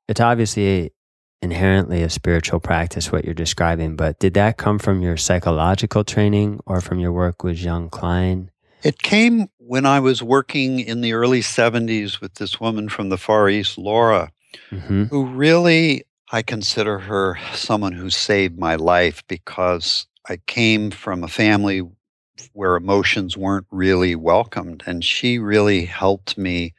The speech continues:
Speaker 2: learn about emotions, learn about thoughts, learn how to relate to them as, I call them, messengers that are helping me know how to communicate and move through the world. So
Speaker 1: Mm.
Speaker 2: I would say it was in those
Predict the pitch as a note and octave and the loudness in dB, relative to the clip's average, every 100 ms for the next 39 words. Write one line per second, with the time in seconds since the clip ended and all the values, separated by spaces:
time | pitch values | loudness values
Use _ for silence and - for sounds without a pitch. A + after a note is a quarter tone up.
0 | _ _ _ _ _ _ F#2 F#2+ G2+ G#2 | _ _ _ _ _ _ -8 0 2 4
1 | G#2 G#2 F2+ F2 F#2 F2+ F2+ F2+ - G2 | 4 2 2 2 2 0 -2 -2 -4 -4
2 | F2+ F2+ D#2 - - - F2+ F#2+ G2 F#2+ | -6 -6 -8 -10 -12 -14 -8 -2 0 0
3 | F#2+ F2 - - F2+ F2 F2 - - F2 | 2 0 -2 0 2 2 2 -4 -4 -2
4 | G2 G2+ F#2+ F#2+ F2+ E2+ E2+ E2 G2 G2+ | 0 0 0 0 0 0 0 2 2 0
5 | - G2+ F#2+ F2+ E2 D#2+ - _ _ _ | -6 -8 -4 -4 -2 -2 -4 _ _ _
6 | - F2+ E2+ F#2+ F2 E2+ E2 F#2 F2+ - | -2 0 0 0 0 -2 -2 0 0 0
7 | F#2+ F2+ F2+ F2+ - D#2+ E2 D#2+ - - | -4 -4 -6 -4 -4 -4 -4 -6 -14 -20
8 | _ _ _ - A2 G#2 F#2+ F#2 F#2+ F2+ | _ _ _ -2 -2 -2 -4 -4 -4 -2
9 | F2+ F#2 F2+ E2+ E2+ - G2+ F#2+ F2 - | 0 0 0 0 0 -4 -4 -2 -2 0
10 | F#2+ F2 F2+ F#2+ F#2 - G2+ E2+ E2 F#2+ | 0 0 -4 -2 -2 -2 -2 -2 -2 2
11 | B2 F#2 D2+ - - - - F#2 A#2+ B2 | 4 2 -2 -12 -20 -20 -8 -2 2 2
12 | A2+ - C3 A#2 G#2 G#2+ G#2 G2+ - - | 2 2 4 4 2 -2 -4 -4 -8 -6
13 | A#2+ A2 G#2+ G2+ F#2 | -4 0 0 0 -2